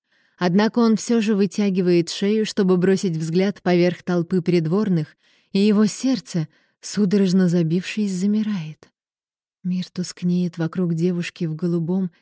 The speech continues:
с серебром платье. Лица вокруг нее теряют четкость, расплываются. Его кузен болван. Хорошенькая слишком слабо сказано.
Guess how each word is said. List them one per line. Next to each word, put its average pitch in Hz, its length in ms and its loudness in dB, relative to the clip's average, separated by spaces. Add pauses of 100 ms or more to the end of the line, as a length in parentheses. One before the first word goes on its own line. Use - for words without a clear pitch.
с - 80 -14
серебром 185 600 0
платье. 170 640 -8 (580)
Лица 165 400 -4
вокруг 165 400 -2
нее 165 280 0
теряют 165 480 -2
четкость, - 720 -8 (300)
расплываются. 175 1120 -4 (500)
Его 190 260 4
кузен 233 380 4
болван. 220 540 4 (420)
Хорошенькая 180 760 0
слишком 190 440 0
слабо 208 360 2
сказано. 165 600 -2